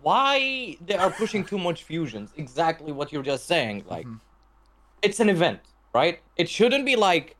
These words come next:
Speaker 1: "Okay, you finish this, you have another one. Spend more resources, spend more, buy more energy." You're n-, like, they're not even giving enough energy pack for people to actually farm stuff these days.
Speaker 2: Right.
Speaker 1: Like,
Speaker 2: Yeah.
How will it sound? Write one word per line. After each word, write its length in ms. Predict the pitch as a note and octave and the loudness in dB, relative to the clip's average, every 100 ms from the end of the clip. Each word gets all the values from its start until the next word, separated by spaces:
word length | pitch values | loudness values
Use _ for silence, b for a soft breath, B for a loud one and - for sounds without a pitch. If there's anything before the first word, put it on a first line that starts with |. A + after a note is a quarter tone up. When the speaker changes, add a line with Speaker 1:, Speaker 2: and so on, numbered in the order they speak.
| _ G#3+ | _ 0
Speaker 1:
"Okay, 280 | G#3 F#3 | 2 2
you 220 | C#3+ F3 G3+ | 2 2 0
finish 320 | D#4 F#4+ A3+ | 0 0 2
this, 300 | D4 G#4+ D4 | 2 2 2
you 80 | C4 | 0
have 160 | C#4 | 0
another 320 | B3+ A4 F4 | 2 2 2
one. 260 | G#3 D#3 G#2+ _ _ _ _ _ _ - G#3 | 2 -2 -4 _ _ _ _ _ _ -14 -12
Spend 340 | - F4 F4 | -2 0 4
more 160 | F4+ D4+ | 4 6
resources, 680 | F#4 - A#3 F3 C#3+ A#2+ - | 2 4 2 2 -2 -6 -8
spend 300 | - E4 D4 | -2 -2 2
more, 160 | D#4 | 0
buy 200 | G#3 C#4+ | 2 -2
more 240 | C#4+ C4+ C4+ | 2 2 2
energy." 320 | C#4 F#3 C3 | 2 2 0
You're 220 | A#2+ A3 | 0 0
n-, 100 | F#4+ - | 0 -8
like, 240 | G3+ D4+ B3 | -2 -2 0
they're 180 | C#4 F4+ | 0 2
not 160 | G4 F4 | 0 -2
even 180 | F4+ C4+ | -4 -2
giving 340 | C4+ C#4 G3 - | -2 -4 -4 -2
enough 240 | G#3+ A#3 - | -2 -2 -2
energy 360 | A3 G3 C#3+ | 0 2 -2
pack 260 | - C#3 - | 0 0 0
for 120 | C#3 | -4
people 260 | D#3 D3 A#2+ | -2 -2 -4
to 80 | |
actually 320 | A#2+ C3 A2+ G#2+ | -6 -6 -10 -2
farm 300 | G#3 C4+ C#3 | 2 2 0
stuff 240 | A#2 A2+ - | -10 -12 -10
these 160 | A#2+ - | -12 -12
days. 140 | - | 2
Speaker 2:
Right. 280 | F#3+ E3 - _ _ _ _ _ _ _ _ - | 4 4 0 _ _ _ _ _ _ _ _ 0
Speaker 1:
Like, 220 | D#3 D#3 | 2 2
Speaker 2:
Yeah. 80 | A2+ | -2